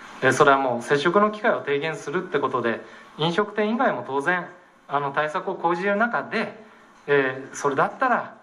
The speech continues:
我々も協力しようって話になるんだというふうに思いますんで、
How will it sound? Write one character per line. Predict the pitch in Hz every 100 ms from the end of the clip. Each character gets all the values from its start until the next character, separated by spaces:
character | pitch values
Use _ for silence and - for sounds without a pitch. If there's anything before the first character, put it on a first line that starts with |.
| -
我 | 143 139
々 | 131 139
も | 170
協 | 156 139
力 | 135
し | - 143
よ | 165
う | -
っ |
て | -
話 | 123 131 131
に | 143
な | 123
る | 151
ん | 120
だ | 113
と | 110 - - - - - -
い |
う | 147
ふ |
う | 160
に | 113
思 | 123
い | 151
ま | 170
す | 170
ん | 113 95
で、 | 107 131 101